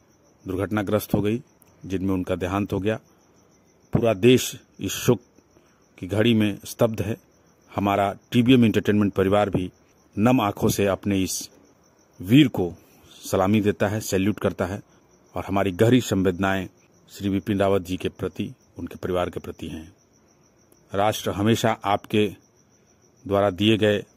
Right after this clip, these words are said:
अमूल्य योगदान के लिए आपको याद करता है। हमें आप पे गर्व था, गर्व है और गर्व रहेगा। मैं थोड़ा सा बताना चाहूँगा आपको कि बिपिन रावत जी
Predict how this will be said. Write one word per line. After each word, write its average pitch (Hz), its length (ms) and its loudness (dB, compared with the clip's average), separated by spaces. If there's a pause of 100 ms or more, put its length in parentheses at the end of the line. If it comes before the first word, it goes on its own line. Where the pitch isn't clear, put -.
(160)
अमूल्य 123 340 4
योगदान 104 400 4
के 95 120 -6
लिए 92 100 2
आपको 90 240 -2
याद 87 160 -2
करता - 320 -10
है। - 120 -20 (120)
हमें 101 160 0
आप 92 200 -2
पे 95 80 2
गर्व 98 220 2
था, 98 360 -6 (380)
गर्व 95 200 0
है 104 280 -2 (340)
और 87 120 -4
गर्व 90 280 0
रहेगा। 85 360 -8 (240)
मैं 113 100 0
थोड़ा 135 240 2
सा 131 140 0
बताना 113 320 0
चाहूँगा 107 360 2
आपको 101 280 -4 (460)
कि - 60 -6
बिपिन 113 320 4
रावत 120 260 4
जी 117 300 2